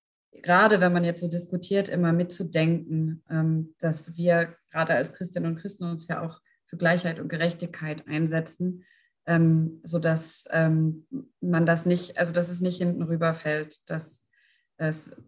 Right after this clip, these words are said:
eben Menschen natürlich aus unterschiedlichen Kulturkreisen gibt, die alle Schutz suchen und auch aus meiner Sicht natürlich schutzbedürftig, äh, oder den gleichen Schutz gewährt bekommen können. Mm, aber sicherlich eine super besondere Situation jetzt auch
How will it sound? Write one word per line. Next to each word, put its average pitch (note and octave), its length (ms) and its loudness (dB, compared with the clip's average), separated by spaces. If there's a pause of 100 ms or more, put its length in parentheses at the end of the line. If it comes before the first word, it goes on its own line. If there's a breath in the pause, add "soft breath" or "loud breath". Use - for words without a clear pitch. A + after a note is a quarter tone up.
(200)
eben E3 480 0
Menschen E3+ 380 0
natürlich D#3+ 320 -2
aus D#3+ 120 -6
unterschiedlichen E3+ 640 -2
Kulturkreisen D#3+ 840 -4
gibt, - 220 -16
die E3 180 -6
alle D#3+ 340 -2 (220)
Schutz - 300 -6
suchen E3+ 400 -4
und D#3+ 200 -6
auch D#3+ 260 -8 (280 soft breath)
aus D#3 120 -10
meiner E3+ 280 6
Sicht E3 320 -4
natürlich E3+ 340 -4
schutzbedürftig, E3+ 920 -6
äh, D#3+ 220 2
oder - 380 0
den E3+ 500 -8
gleichen E3+ 280 -2
Schutz - 240 -16
gewährt D#3+ 340 -8
bekommen D3 400 -8
können. D#3 380 -6 (600 soft breath)
Mm, D#3+ 260 0
aber F3 200 8
sicherlich F3 460 4
eine E3+ 80 -2
super E3+ 720 2 (360 loud breath)
besondere E3+ 480 4
Situation D#3 680 -2
jetzt D#3 220 -4
auch D#3 260 -8